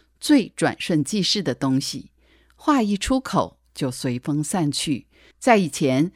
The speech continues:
没有人认为谁能够真正的把声音留住。可是，就在一八七七年那个不起眼儿的夜晚，一个只上过几个月学、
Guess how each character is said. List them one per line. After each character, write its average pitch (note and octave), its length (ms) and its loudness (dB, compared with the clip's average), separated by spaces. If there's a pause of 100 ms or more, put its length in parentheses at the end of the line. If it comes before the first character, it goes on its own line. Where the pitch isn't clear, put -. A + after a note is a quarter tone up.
(160)
没 A#3+ 120 8
有 B3 140 8
人 D#3+ 220 4
认 F#3+ 300 2
为 C#3+ 340 4
谁 C#3 360 2
能 C#3+ 180 2
够 C#3+ 160 0
真 A3 260 4
正 B3 240 4
的 - 220 -2 (160)
把 - 160 -10
声 C#3+ 320 0
音 C#3 180 0
留 C3 220 -2
住。 - 260 -4 (640)
可 F3 120 0
是， - 280 -2 (340)
就 A#3+ 180 8
在 F#3+ 280 4
一 G#3 100 2
八 G3 180 2
七 A3+ 200 -2
七 - 180 4
年 D#3 380 4 (300)
那 G#3 120 2
个 F#3 120 0
不 A3+ 200 -2
起 G3 220 -2
眼 F#3+ 100 4
儿 C3 120 -2
的 C#3 100 -8
夜 D3+ 180 2
晚， B2 300 0 (140)
一 A#3+ 120 2
个 A#3+ 200 8
只 G#3 120 2
上 B3+ 240 6
过 G#3 160 4
几 E3+ 180 -2
个 F3+ 140 0
月 G#3+ 180 4
学、 D#3 440 0